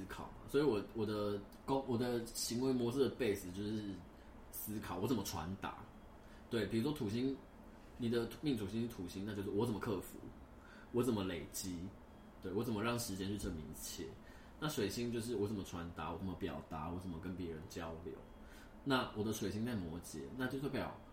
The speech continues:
我会用一个水星摩羯的方式在做我的人生的行为的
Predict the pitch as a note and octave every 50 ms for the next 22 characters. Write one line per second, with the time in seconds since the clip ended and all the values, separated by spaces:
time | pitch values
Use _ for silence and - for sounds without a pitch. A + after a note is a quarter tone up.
0 | - - - A2 G2+ G2 B2+ C#3+ D3 D3 C3+ B2 A#2+ A2 G2 - G2 F2 A2 A#2
1 | A#2 G2+ E2 D#2+ F#2 G2+ - - F#2 E2 E2+ F2+ F2 F2+ F2+ F#2 F#2+ - G2 F#2
2 | E2+ D#2 - - - - G2 F#2 E2+ D#2 - - - - - - - - - -
3 | - - - C#3+ B2+ G#2+ F2+ D#2+ - - F2+ E2 D#2 D2 C2 D#2+ F2+ G#2 G2+ G#2+
4 | C3 B2+ - C#3+ C3+ C#3+ B2+ A2+ F2+ F#2 - - - - - - G2 F#2+ A2 B2
5 | B2 G#2+ G2+ G2 G#2 G#2